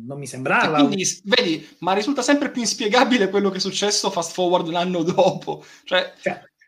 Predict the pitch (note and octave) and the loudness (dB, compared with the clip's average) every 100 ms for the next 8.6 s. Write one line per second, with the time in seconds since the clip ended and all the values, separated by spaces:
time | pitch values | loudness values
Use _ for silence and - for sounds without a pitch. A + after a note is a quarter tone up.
0 | _ A3+ A#3+ E3+ F#3 D#4 D4 C#4 C4+ C4+ | _ 0 2 6 8 10 8 8 4 2
1 | C4 - C#4 D4 D4 C#4+ D4 D4 - B3 | -2 4 6 8 4 4 6 8 8 4
2 | A3+ A#3+ A#3+ - G#3 G3 F3+ F3 F#3+ A#3+ | 6 6 4 6 6 6 2 0 0 0
3 | - C4 - - _ G3 - A#3 G#3+ G3 | 0 -2 -4 -14 _ -2 0 0 -2 0
4 | F#3+ D3+ D3+ D3 D3 C#3+ D3 D3 C#3+ - | 0 -2 -6 -4 -2 -4 -4 -8 -12 -6
5 | C#3+ C#3+ C#3+ C#3 D3 C#3 D3 D3 D3 D3 | -6 -4 -6 -6 -8 -10 -12 -12 -8 -8
6 | C#3 C3 B2+ D3 G3 G#3+ A3 A#3+ A#3+ D3+ | -8 -12 -10 -10 -8 -6 -2 -2 -2 -4
7 | C#3+ C#3+ D#3 A3 D#3 C3+ D#3 E3 G3+ F#3+ | -4 -8 -6 -6 -6 -12 -12 -6 -6 -6
8 | F3+ - G3 F#3+ A#3 | -10 -6 0 2 0